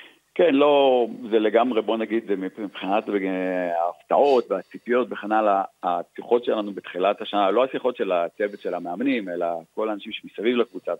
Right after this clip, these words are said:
השחקנים שהגיע-, שהגיעו, וכל האנשים ש-, שסובבים, הייתה מין תחושה כזאת שזאת הולכת להיות שנה מאוד מאוד טובה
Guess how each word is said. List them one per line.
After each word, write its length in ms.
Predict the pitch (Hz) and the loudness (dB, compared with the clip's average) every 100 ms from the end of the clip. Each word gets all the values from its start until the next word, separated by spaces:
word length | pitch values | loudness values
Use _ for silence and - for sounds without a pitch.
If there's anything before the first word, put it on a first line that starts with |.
| - | -10
השחקנים 460 | - - 87 104 | -20 -8 -6 -4
שהגיע-, 600 | 117 104 95 90 87 85 80 - - - | -2 -2 -2 0 0 0 -4 -12 -20 -10
שהגיעו, 680 | - 90 92 95 95 87 80 | -2 0 0 0 0 0 -2
וכל 480 | 85 - 104 110 101 | -6 0 2 2 2
האנשים 1080 | 98 95 92 90 85 85 82 85 92 - 104 | 2 2 0 0 0 -2 -4 -6 -8 -8 -6
ש-, 140 | - 98 90 87 85 85 82 78 76 - | -2 0 2 0 -2 -4 -6 -10 -14 -14
שסובבים, 880 | - 87 - 95 101 101 127 117 131 - - - _ | -8 -8 -4 0 0 2 2 0 -4 -10 -20 -20 _
הייתה 180 | - 117 | -4 -2
מין 120 | 123 | 0
תחושה 360 | 117 101 - 101 | -4 -4 0 2
כזאת 300 | 107 98 95 | 2 0 0
שזאת 400 | 95 90 87 98 | -2 -2 -2 0
הולכת 360 | 90 92 95 | 0 0 -2
להיות 180 | 90 85 | -2 0
שנה 380 | 87 82 85 82 - _ | -2 -2 -2 -2 -6 _
מאוד 380 | 92 87 87 85 | -10 -4 -2 -2
מאוד 220 | 82 80 | -2 -6
טובה 340 | 78 80 82 | -6 -4 -4